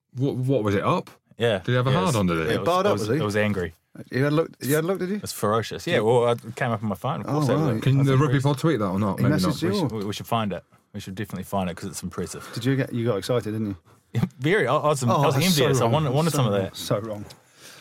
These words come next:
Speaker 1: Anyway,
Speaker 3: Uh,
Speaker 1: can't
Speaker 3: anyway, back
Speaker 1: judge
Speaker 3: to the
Speaker 1: him up.
Speaker 3: Ruggers. Back to the Ruggers. I thought Crusoe played well, to be fair.
Speaker 1: He did. Uh, Alan Wynne-Jones played
Speaker 3: Yeah.
Speaker 1: well.
Speaker 3: Best game I've seen Alan Wynne-Jones play for years, I
Speaker 1: Needed
Speaker 3: think.
Speaker 1: it.
Speaker 3: Yeah.
Speaker 1: Needed it
Speaker 2: Mm.
Speaker 1: big time. But
Speaker 3: Mm.
Speaker 1: Conor Murray, that's where New Zealand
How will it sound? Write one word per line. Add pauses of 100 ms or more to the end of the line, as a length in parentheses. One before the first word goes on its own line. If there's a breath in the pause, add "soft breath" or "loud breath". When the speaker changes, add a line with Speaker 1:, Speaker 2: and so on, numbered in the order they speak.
Speaker 1:
Anyway,
Speaker 3:
Uh,
Speaker 1:
can't
Speaker 3:
anyway,
back
Speaker 1:
judge
Speaker 3:
to
the
Speaker 1:
him
up.
Speaker 3:
Ruggers.
Back
to
the
Ruggers.
I
thought
Crusoe
played
well,
to
be
fair.
Speaker 1:
He
did.
Uh,
Alan
Wynne-Jones
played
Speaker 3:
Yeah.
Speaker 1:
well. (420 loud breath)
Speaker 3:
Best
game
I've
seen
Alan
Wynne-Jones
play
for
years,
I
Speaker 1:
Needed
Speaker 3:
think.
Speaker 1:
it.
Speaker 3:
Yeah.
Speaker 1:
Needed
it
Speaker 2:
Mm.
Speaker 1:
big
time. (500 soft breath)
But
Speaker 3:
Mm.
Speaker 1:
Conor
Murray,
that's
where (840 soft breath)
New
Zealand